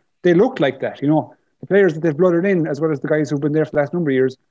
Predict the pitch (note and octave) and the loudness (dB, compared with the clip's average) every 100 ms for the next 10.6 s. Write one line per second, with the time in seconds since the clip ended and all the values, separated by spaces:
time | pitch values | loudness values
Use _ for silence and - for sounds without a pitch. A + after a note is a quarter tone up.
0 | _ F#3+ F3+ E3+ D3+ E3 E3+ D3+ F3+ D#3+ | _ -2 0 0 2 2 2 2 2 2
1 | C3+ - C#3 D#3+ D3 C#3+ D#3+ - A2+ - | 0 -4 -4 0 0 0 -2 -6 -14 -12
2 | C3+ C#3+ - C#3 E3+ C3 _ _ _ F3 | -8 -8 -8 -6 -4 -6 _ _ _ -6
3 | E3+ D3 F3+ F3 D3+ C#3+ F#3+ G#3 D3 C#3+ | -4 -4 -4 -2 0 0 0 -2 -4 -2
4 | C#3 C3+ D#3 C#3 C3 _ _ _ D3 C3+ | 0 -2 -2 -4 -6 _ _ _ -6 -4
5 | C#3+ C#3+ B2+ D#3+ E3+ C#3 B2 - B2 - | -6 -8 -6 -4 -4 -4 -8 -12 -16 -14
6 | - D3 E3+ - B2 - B2 - E3 B2+ | -6 -4 -4 -6 -10 -10 -8 0 0 -2
7 | - _ _ _ _ C#3 C#3+ - D#3 C3+ | -10 _ _ _ _ -2 -2 -2 0 0
8 | B2+ B2 _ _ - D#3+ G3 - - _ | -2 -6 _ _ -4 0 0 -4 -16 _
9 | - C#3 E3 D3 _ _ _ _ D#3+ D3 | -10 -6 -4 -6 _ _ _ _ -2 -2
10 | D3+ D#3 D#3 F#3 D3 | -2 -4 -2 -2 -2